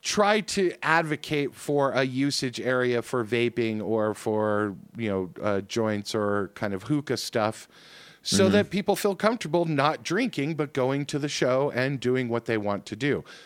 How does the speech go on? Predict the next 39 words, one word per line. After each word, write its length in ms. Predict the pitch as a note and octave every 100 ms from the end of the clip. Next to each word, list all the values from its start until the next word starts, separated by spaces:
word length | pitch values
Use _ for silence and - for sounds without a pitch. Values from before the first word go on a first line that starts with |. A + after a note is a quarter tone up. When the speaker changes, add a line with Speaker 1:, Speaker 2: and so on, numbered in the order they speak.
| - -
Speaker 1:
Obviously, 560 | G#2 G2+ G2+ G2+ A2
Speaker 2:
Mm-hmm. 80 | G#2+
Speaker 1:
this 180 | G2 -
is 100 | F#2+
in 140 | G2
states 540 | F#2 - F#2 F#2 - -
and 160 | F2+
locations 560 | F2+ F2 F2+ E2 - E2
where 120 | E2+
it's 160 | D#2+ -
legal. 400 | A#2+ C#3 C#3+ C#3+ - - - - -
Um, 300 | A#2+ B2+ B2 A2 - _
but 160 | D#3 D3
there 200 | E3 E3+
is 160 | G3
a 60 | G3
movement 600 | E3+ D#3+ G#3 E3 D#3+ C#3+
to 340 | - D#3+ D3 - -
add 580 | D3 F3 C#3+ B2 B2+
public 420 | - D#3 C#3 C3+ -
usage. 840 | C3+ F3 - A#2 A2+ D3 C#3 - - - -
When 220 | C#3+ A3
I 100 | B3
say 200 | G#3 G3
public 380 | E3+ D#3+ D3 C3
usage, 460 | A#2+ A2 A2 G2+ -
just 280 | C#3+ C#3+ -
think 360 | B2+ A#2 - - - _
weed 260 | - B2+ B2
and 100 | A2
mushrooms. 460 | G2 F2+ F2+ F2+ - - -
<laughs> 200 | E3 D#3
But, 260 | D3+ C3 -
Speaker 2:
Yeah. 200 | G2 G2+
Speaker 1:
but 80 | C#3+
when 160 | D#3+ G#3
I 80 | F3+
say 260 | - E3+
that, 300 | D3 A#2 A#2+